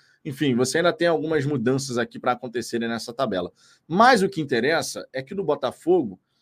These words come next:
a gente chegou agora a onze pontos conquistados no retorno em vinte e quatro possíveis.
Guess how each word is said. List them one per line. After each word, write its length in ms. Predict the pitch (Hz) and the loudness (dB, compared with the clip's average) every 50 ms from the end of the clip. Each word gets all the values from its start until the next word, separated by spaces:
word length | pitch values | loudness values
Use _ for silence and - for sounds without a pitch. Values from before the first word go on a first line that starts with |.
| _ _ _ | _ _ _
a 120 | - - 123 | -8 -6 -4
gente 200 | 117 156 160 - | -4 -4 -4 -2
chegou 340 | - 175 180 151 139 160 170 | 0 0 0 2 2 2 2
agora 460 | 160 143 123 139 151 165 170 180 175 | 2 2 2 2 2 4 4 2 2
a 140 | - 165 156 | 2 0 0
onze 340 | 151 156 196 214 185 214 220 | 0 0 0 -2 -4 -6 -6
pontos 340 | 226 - 165 165 165 - - | -6 -4 -4 -4 -6 -8 -10
conquistados 540 | - 131 117 - - - 123 123 113 107 | -12 -12 -12 -12 -8 -4 -2 -2 -2 -2
no 120 | 110 113 113 | -2 -2 -2
retorno 440 | 107 113 110 - - 139 143 151 151 | -2 -2 -4 -4 -6 -6 -6 -6 -6
em 100 | 143 113 | -6 -6
vinte 280 | 104 127 165 196 - | -4 -4 -6 -6 -8
e 60 | - | -10
quatro 380 | - - 127 131 143 139 - - | -6 -2 -2 0 0 -2 -6 -12
possíveis. 760 | 135 - 139 - - - 151 147 127 110 101 98 101 - - | -12 -8 -6 -6 -4 -2 -2 -2 0 0 -2 -4 -4 -8 -14